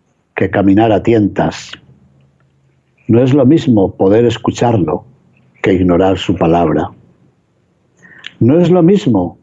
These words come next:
poder contemplarlo, adorarlo, descansar en Él, que no poder hacerlo. No es lo mismo tratar de construir el mundo con su evangelio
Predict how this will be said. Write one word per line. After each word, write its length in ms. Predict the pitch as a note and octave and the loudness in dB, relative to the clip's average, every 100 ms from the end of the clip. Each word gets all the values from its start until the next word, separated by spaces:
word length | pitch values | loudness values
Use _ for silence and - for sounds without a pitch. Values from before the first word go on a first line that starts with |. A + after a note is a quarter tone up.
| - | -4
poder 340 | G#2 B2 B2+ | 0 2 0
contemplarlo, 1040 | B2 G#2+ F#2 F#2 F#2 B2 A2+ F2+ F2 F2+ - _ _ _ _ _ - | 0 -2 0 -2 0 -2 0 -2 -2 -6 -12 _ _ _ _ _ -6
adorarlo, 800 | G2+ F#2 G#2+ A#2+ G2+ F2+ F2 - _ _ _ _ | -2 0 0 0 0 -2 -4 -12 _ _ _ _
descansar 680 | - F#2 - G2 F2+ - A2 | -4 -4 -2 -4 -2 -2 0
en 120 | G2+ | 2
Él, 260 | A#2 D3 D3+ - _ - - _ _ - | 2 2 -2 -10 _ -20 -20 _ _ -4
que 140 | G2 | 0
no 200 | G2+ A#2 | 0 0
poder 300 | F#2+ F2+ F2 | 0 0 0
hacerlo. 560 | E2+ - E2+ D2 D2 - _ _ _ _ _ _ _ _ _ _ _ _ _ | -2 -2 -2 -2 -6 -8 _ _ _ _ _ _ _ _ _ _ _ _ _
No 260 | G2 G#2+ A2 | 2 2 2
es 180 | A2+ G#2+ | 0 0
lo 120 | G#2 | 2
mismo 480 | G#2+ A2 F2+ F2+ - _ _ _ _ | 2 2 -2 -4 -6 _ _ _ _
tratar 440 | - A#2 A2+ C3 C3 | -4 -2 0 0 2
de 140 | C3 | 0
construir 440 | B2+ A#2+ - B2 A#2+ | 0 -4 0 2 2
el 120 | A#2 | 2
mundo 340 | C3 B2 A#2 | 2 2 0
con 180 | A#2 A2 | 0 -2
su 160 | G#2 A2+ | 0 0
evangelio 720 | G#2+ G2+ - D#3+ D#3+ F3 E3 | 0 -2 -2 0 2 0 -2